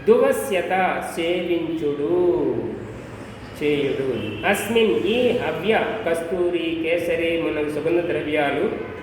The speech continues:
అజుహోతన, బాగుగా హవనం చేయుడు.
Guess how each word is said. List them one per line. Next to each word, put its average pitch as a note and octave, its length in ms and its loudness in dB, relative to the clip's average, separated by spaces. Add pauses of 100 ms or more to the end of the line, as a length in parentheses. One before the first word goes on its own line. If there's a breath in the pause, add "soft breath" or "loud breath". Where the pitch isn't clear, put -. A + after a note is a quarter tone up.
(640)
అజుహోతన, E3+ 800 2
బాగుగా F#3+ 920 -2
హవనం G3 300 2 (120)
చేయుడు. F#3 800 2